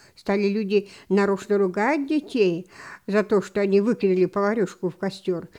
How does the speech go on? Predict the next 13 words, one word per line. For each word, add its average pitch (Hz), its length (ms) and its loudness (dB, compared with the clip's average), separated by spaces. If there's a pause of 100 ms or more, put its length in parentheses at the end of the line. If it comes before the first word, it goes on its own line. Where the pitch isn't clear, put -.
(180)
Попросили 214 680 -2
Чулугды 214 520 -2
достать 208 640 -2
поварёшку. 190 720 0 (260)
Так 190 160 0
как 185 200 -4
он 185 140 0
огромный, 214 640 4
ему 180 240 6
будет 285 380 -2
легко 233 380 2
её 285 240 0
достать. 190 580 -8